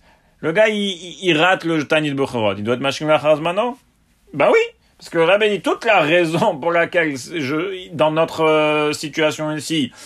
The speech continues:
on doit pas être mashlim la'achar zmano, ça que à cause de cette svara là.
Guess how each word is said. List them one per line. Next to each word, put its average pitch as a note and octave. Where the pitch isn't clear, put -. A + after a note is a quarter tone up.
on D3
doit D3+
pas D#3
être D3+
mashlim D3+
la'achar D3
zmano, C#3
ça C#3
que -
à D3+
cause D3+
de D3+
cette D3
svara D#3
là. G3+